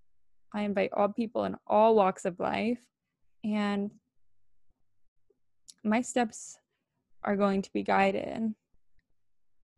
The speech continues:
I'm gonna give you an action plan and something to do every day, and it's gonna be guided by the Lord. You bet it is. Every day, I'm gonna take steps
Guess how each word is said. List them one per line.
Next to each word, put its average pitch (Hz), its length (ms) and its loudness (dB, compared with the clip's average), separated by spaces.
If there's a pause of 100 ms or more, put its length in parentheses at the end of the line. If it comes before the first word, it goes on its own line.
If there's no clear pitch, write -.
(140)
I'm 214 160 -2
gonna 254 160 2
give 226 180 0
you 202 140 0
an 185 60 -2
action 185 400 -6
plan - 420 -16
and - 100 -20 (260)
something 269 560 -4
to 220 100 -8
do 208 140 0
every 190 220 -2
day, 233 420 -4 (380)
and 220 80 -4
it's 196 100 -6
gonna 214 140 -2
be 214 100 -2
guided 196 640 0 (420)
by 196 180 4
the 202 100 0
Lord. - 500 -4 (2000)
You 208 200 2
bet 202 220 4
it - 100 -4
is. - 560 -8 (440)
Every 233 280 2
day, 240 500 0 (720)
I'm 220 140 -4
gonna 208 200 2
take 208 280 -2
steps - 720 -4